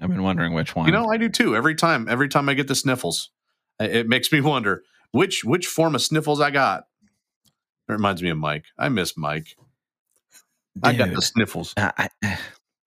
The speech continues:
Speaker 1: I just, uh, between, between the feds and the media, like, they just can't, they just can't let covid go.
Speaker 2: No.
Speaker 1: They miss it.
Speaker 2: Yeah, and the fact that there are states, again,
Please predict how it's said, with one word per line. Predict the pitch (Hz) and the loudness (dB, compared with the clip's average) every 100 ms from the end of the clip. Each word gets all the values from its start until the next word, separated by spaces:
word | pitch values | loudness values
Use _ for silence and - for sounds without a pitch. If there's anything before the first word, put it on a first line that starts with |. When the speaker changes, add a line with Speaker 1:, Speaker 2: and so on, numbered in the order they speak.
| _ _ _ _ _ _ - - - _ _ _ 120 | _ _ _ _ _ _ -20 -20 -20 _ _ _ -2
Speaker 1:
I | 123 | 0
just, | 120 123 - | 0 0 0
uh, | 92 110 | 0 0
between, | 113 110 - 139 147 151 147 110 | 0 -2 0 0 0 0 -2 -2
between | 95 104 139 | -2 0 0
the | 113 | 0
feds | 87 - 151 147 143 131 - - | -2 0 2 2 0 0 -4 -6
and | - 95 87 85 85 85 | -6 -2 -2 -2 -4 -4
the | 85 | -2
media, | 98 131 151 147 143 139 139 131 | 0 0 0 0 0 0 0 0
like, | 101 101 - - | -2 -4 -4 -2
they | 147 143 | -2 -2
just | - 202 165 - | 0 0 0 -4
can't, | - 131 156 - _ _ - _ - | -2 0 0 -2 _ _ -20 _ -2
they | 160 | 0
just | 143 - | 0 -2
can't | - 151 - | 0 0 0
let | 95 73 | -2 0
covid | 135 117 82 | 0 0 0
go. | 107 156 - 135 _ _ _ _ _ _ _ _ - | 0 0 -2 -6 _ _ _ _ _ _ _ _ -4
Speaker 2:
No. | 101 110 110 92 | 0 2 2 0
Speaker 1:
They | 95 | 0
miss | 117 170 202 | 0 0 0
it. | - - _ _ _ _ _ - - - - | -2 -8 _ _ _ _ _ -20 -20 -8 0
Speaker 2:
Yeah, | 127 | 2
and | 131 | 2
the | 131 | 2
fact | 143 143 | 2 0
that | 135 | 2
there | 120 | 2
are | 117 | 2
states, | 113 113 117 139 | 2 2 2 0
again, | 107 101 98 107 | 2 2 2 0